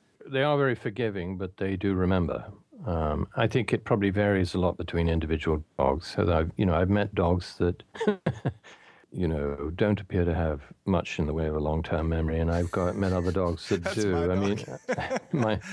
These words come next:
Speaker 1: my, my, my own dog, just to give you an example, my own dog, um, you know, one year I took him for a walk somewhere, and we,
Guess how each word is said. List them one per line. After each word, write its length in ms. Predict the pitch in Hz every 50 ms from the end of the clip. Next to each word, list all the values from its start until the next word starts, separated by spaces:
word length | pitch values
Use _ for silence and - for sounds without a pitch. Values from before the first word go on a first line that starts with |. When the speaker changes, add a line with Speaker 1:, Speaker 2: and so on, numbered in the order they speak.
| - - -
Speaker 1:
my, 320 | 156 143 135 143 135 196 196 135 131 131 131 131 -
my, 180 | - 127 127 120 - - - - - - _ _ _ _ _ -
my 220 | 120 117 127 143
own 240 | 156 165 165 160 147
dog, 280 | 135 131 127 131 135 123
just 220 | 107 127 127 - -
to 60 | 123
give 140 | 110 120 120
you 80 | 113
an 80 | 104 107
example, 480 | 107 98 - 120 117 117 113 104 107
my 240 | 95 98 98 107 110
own 200 | 107 110 113 110
dog, 380 | 104 107 104 101 98 95 92 98
um, 400 | 98 95 92 87 87 92 90 - _ _ _ _ _ - - _ _ _ _ _ -
you 120 | 139 131 120
know, 80 | 113 107
one 220 | 107 113 113 117
year 160 | 117 113 107 107 104
I 60 | 101
took 200 | 95 - - -
him 80 | 110
for 140 | 98 - - 110
a 40 |
walk 300 | 98 92 98 101 98 - -
somewhere, 460 | - - 87 90 92 90 87 87 87
and 120 | 87 87 90
we, 240 | 92 92 90 -